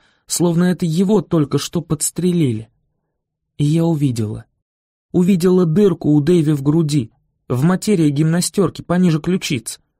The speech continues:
Тот бросился к нему, упал на колени, закричал: «Дэви!» Но Дэвин шум был весь обращён к отцу. Вопросительные знаки разлетались во все стороны.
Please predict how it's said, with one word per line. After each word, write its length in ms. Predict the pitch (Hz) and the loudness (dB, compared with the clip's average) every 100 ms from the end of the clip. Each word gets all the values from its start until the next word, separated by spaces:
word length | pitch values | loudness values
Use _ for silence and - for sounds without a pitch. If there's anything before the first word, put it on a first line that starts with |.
| _ _ _ _ | _ _ _ _
Тот 260 | 185 180 131 | 0 0 2
бросился 560 | 135 185 - 240 - | 0 0 0 -2 -4
к 120 | 151 180 | -2 0
нему, 280 | 190 185 | 2 4
упал 280 | 139 180 175 | 2 0 0
на 80 | 170 | 0
колени, 400 | 170 185 190 143 | 0 0 0 0
закричал: 760 | 139 156 185 185 - 185 113 - _ _ _ _ | 0 -2 -4 -4 0 0 0 -6 _ _ _ _
«Дэви!» 560 | - 247 233 185 156 120 _ _ _ _ _ 156 | -2 0 4 4 4 0 _ _ _ _ _ 2
Но 160 | 170 | 2
Дэвин 460 | 165 202 170 170 156 | 4 2 4 2 0
шум 300 | - 202 165 | -2 0 2
был 160 | 165 156 | 2 2
весь 240 | 175 170 | 0 -2
обращён 460 | 156 165 156 180 165 | -2 -2 -2 -2 -2
к 80 | 170 | -4
отцу. 420 | 165 - 123 - _ _ _ _ _ _ - | -8 -8 -8 -8 _ _ _ _ _ _ -4
Вопросительные 960 | 147 160 170 170 214 160 156 151 156 | -2 -2 -4 -4 -4 -4 -2 0 0
знаки 360 | 143 185 180 143 | 0 0 0 0
разлетались 720 | 143 143 160 156 185 170 - | 0 0 -2 -2 -4 -2 -4
во 120 | 160 | -6
все 200 | 156 180 | -6 -6
стороны. 520 | 160 - 160 120 107 | -6 -2 -2 -2 -8